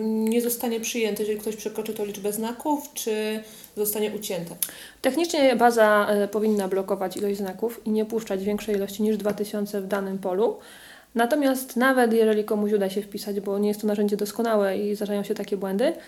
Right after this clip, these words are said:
Speaker 2: to jurorzy i tak dostają po prostu opis do dwóch tysięcy znaków,
Speaker 1: Mhm.
Speaker 2: więc nie ma się co rozpisywać, tylko raczej się, e, zwięźle i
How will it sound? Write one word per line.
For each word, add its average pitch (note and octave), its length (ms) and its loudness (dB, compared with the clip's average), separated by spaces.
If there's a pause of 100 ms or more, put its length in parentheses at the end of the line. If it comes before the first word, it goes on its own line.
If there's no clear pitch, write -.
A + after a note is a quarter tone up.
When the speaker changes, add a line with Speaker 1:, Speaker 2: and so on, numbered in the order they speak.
(840)
Speaker 2:
to D4+ 340 4
jurorzy A#3+ 380 4
i A3 60 0
tak G#3+ 160 0
dostają G3 580 -4 (300)
po G#3+ 100 -18
prostu F#3 680 -6 (140)
opis A3 360 -2
do B3 180 4
dwóch G3+ 220 0
tysięcy G3 320 -8
znaków, - 320 -6
Speaker 1:
Mhm. G#3 200 -2
Speaker 2:
więc F3 140 -6
nie B3 80 -2
ma A3 80 0
się A3 100 -4
co G#3+ 120 -8
rozpisywać, G3+ 580 -4
tylko F#3 420 -10 (760)
raczej G3+ 260 -6
się, G3 340 -6 (600)
e, G#3+ 40 -2
zwięźle A3 600 2
i F#3+ 340 -4